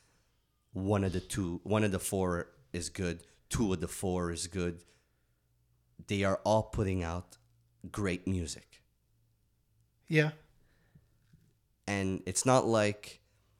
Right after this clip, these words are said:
Speaker 1: it's just being thrown out. It's being worked on in a week, two weeks, three weeks. They've been working on it for a year, six months, eight months. They're putting the effort into their albums, and it sounds so great.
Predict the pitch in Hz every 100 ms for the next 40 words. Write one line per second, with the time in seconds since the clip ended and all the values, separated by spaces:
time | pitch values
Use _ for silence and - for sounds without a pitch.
0 | _ _ _ _ _ - 92 107 92 98
1 | 92 - 110 90 95 101 - 92 - 92
2 | 85 95 92 - 92 87 85 82 98 -
3 | - 95 98 92 - - 90 117 113 -
4 | - _ - 104 110 110 95 107 104 110
5 | 98 107 95 95 92 98 85 85 92 92
6 | 87 - _ _ _ _ _ _ _ -
7 | - 110 - 113 92 85 - - 110 101
8 | 92 76 - - 92 - 139 143 123 104
9 | - 107 - 107 - 98 98 104 90 -
10 | 92 85 78 80 - - - 92 - -
11 | 104 98 95 - - - - 107 92 92
12 | 92 78